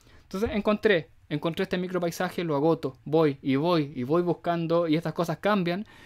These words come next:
porque la, la piel de los árboles va mudando y va mutando y esta textura que te llamó la atención hace dos semanas de repente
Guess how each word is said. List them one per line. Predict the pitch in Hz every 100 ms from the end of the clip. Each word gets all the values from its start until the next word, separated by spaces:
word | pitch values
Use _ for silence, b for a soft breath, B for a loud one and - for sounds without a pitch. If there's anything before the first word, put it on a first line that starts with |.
| B
porque | - 147 - 147
la, | 143 143 139 139
la | 143 139 139
piel | 165 175
de | 151
los | 156
árboles | 170 165 156
va | 156
mudando | 151 151 196 165 135 147
y |
va | 143
mutando | 147 147 180 180 175 180 165 147
y | 139 139
esta | 143 156
textura | 147 - 160 151
que | 147
te |
llamó | 139 143
la | 143
atención | 135 127 147
hace | 139 139
dos | 143
semanas | 151 151 170 165
de |
repente | 139 135 143 - 156